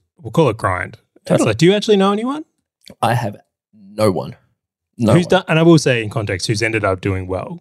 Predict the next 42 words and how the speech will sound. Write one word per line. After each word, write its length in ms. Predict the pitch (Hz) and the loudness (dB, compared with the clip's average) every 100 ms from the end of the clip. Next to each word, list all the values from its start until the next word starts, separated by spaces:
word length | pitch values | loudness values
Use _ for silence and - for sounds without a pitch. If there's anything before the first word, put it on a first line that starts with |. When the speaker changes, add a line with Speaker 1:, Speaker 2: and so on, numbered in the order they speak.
| - | -6
Speaker 1:
I 80 | 147 | -2
don't 120 | 170 | 0
know 140 | 170 147 | 2 2
anyone 320 | 135 127 120 | 2 0 0
that's, 160 | 110 | -2
like, 180 | 123 107 | -2 -4
started 360 | - 107 104 101 | -2 -2 0 -2
a 80 | 98 | -2
lifestyle 960 | 92 101 98 - 120 - 117 95 92 | 0 -2 -2 -4 -6 -4 -2 0 0
side 340 | 85 104 98 87 | -4 -4 -4 -2
business 400 | 101 87 87 - | -6 -6 -8 -8
and 120 | 101 | -8
it's 180 | 92 - | -8 -4
like, 180 | 95 104 | -4 -2
"Okay, 340 | 92 92 87 90 | -2 -4 -10 -12
I've 100 | - | -6
got 100 | 113 | -4
a 40 | 92 | -2
perfect 360 | 110 98 110 | -2 -4 -4
lifestyle," 460 | 98 90 - 92 90 | -4 -4 -4 -6 -6
and 100 | 92 | -8
then 80 | 92 | -10
it's 180 | 101 - | -10 -4
kind 180 | 101 | -2
of 60 | 90 | -2
all 140 | 90 | -2
worked 240 | 87 90 - | -4 -8 -6
out. 260 | 107 - - - | -6 -8 -16 0
They're 100 | 185 | 2
Speaker 2:
Can 60 | |
I 20 | 277 | 4
Speaker 1:
probably 240 | 233 143 | 4 2
out 220 | 135 123 | 0 -2
there, 180 | 98 98 | -2 -2
but 140 | 101 | -2
I 100 | 110 | -2
don't 180 | 104 90 | -2 -4
know 140 | 90 87 | -8 -10
them. 240 | 90 98 _ _ - | -10 -12 _ _ 0
Speaker 2:
And, 200 | 127 110 _ _ _ _ _ | 0 0 _ _ _ _ _
but 120 | 147 | -4
it's, 100 | 151 | -4